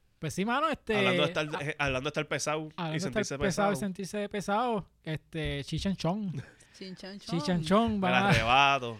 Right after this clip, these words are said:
Speaker 1: el arrebato, van a tirar una colaboración con una marca que déjame ver cómo es que se llaman, porque de verdad que yo,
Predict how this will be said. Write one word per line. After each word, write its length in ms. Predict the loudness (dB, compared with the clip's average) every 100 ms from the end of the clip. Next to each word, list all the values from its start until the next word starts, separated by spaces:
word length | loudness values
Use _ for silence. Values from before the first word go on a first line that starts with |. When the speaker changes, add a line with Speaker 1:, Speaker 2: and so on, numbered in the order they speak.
| -10
Speaker 1:
el 100 | -6
arrebato, 440 | -4 -2 -2 -2 -2
van 100 | -4
a 40 |
tirar 200 | -4 -2
una 200 | -2 -4
colaboración 680 | -2 0 2 0 0 -2 -2
con 160 | -2
una 140 | -2 0
marca 260 | -2 -4
que 100 | -4
déjame 220 | -2 -2
ver 80 | -2
cómo 140 | -4 -4
es 40 |
que 80 | -2
se 120 | 0
llaman, 220 | 0 0
porque 240 | -4 -6 -4
de 100 | -2
verdad 220 | -2 -2
que 100 | -2
yo, 220 | -2 -6